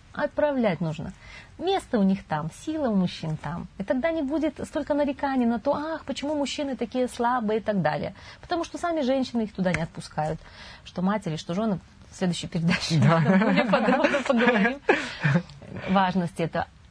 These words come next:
Speaker 1: А девочку, если мама отпустит к отцу, она у отца, э, побудет в его, э, в его лучах, скажем так, пообщается, напитается, расцветет, и тогда она с благодарностью вернется потом в
Speaker 2: К маме.
Speaker 1: женский клан.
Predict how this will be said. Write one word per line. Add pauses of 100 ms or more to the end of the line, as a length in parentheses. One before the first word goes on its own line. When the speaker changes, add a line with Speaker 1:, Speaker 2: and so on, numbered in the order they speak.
(140)
Speaker 1:
А
девочку,
если
мама
отпустит
к
отцу,
она
у
отца, (480)
э,
побудет
в
его,
э,
в
его
лучах,
скажем
так, (240)
пообщается,
напитается,
расцветет,
и
тогда
она
с
благодарностью
вернется
потом
в
Speaker 2:
К
маме.
Speaker 1:
женский
клан.